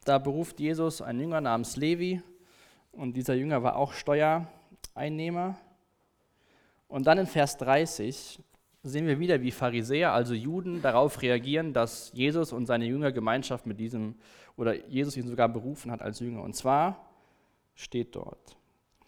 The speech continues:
„Da machten die Pharisäer und Schriftgelehrten den Jüngern von Jesus heftige Vorhaltungen: ‚Wie könnt ihr nur mit diesem Abschaum essen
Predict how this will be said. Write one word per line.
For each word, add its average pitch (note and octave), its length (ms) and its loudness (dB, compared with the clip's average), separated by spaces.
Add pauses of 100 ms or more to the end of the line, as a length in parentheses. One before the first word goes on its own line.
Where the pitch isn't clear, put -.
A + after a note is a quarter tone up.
(280)
„Da C#3+ 140 8
machten F#3+ 300 6
die F3+ 60 4
Pharisäer F3 580 8
und F3+ 120 4
Schriftgelehrten E3+ 960 4
den C#3+ 200 4
Jüngern A3 460 4
von D3 220 2
Jesus F3+ 320 2
heftige F#3 340 0
Vorhaltungen: A#2 720 0 (440)
‚Wie C#3+ 140 4
könnt B3+ 340 4
ihr A3+ 40 4
nur F3 100 4
mit C#3 100 2
diesem C#3+ 200 -6 (120)
Abschaum F#3+ 640 2 (240)
essen F3+ 500 0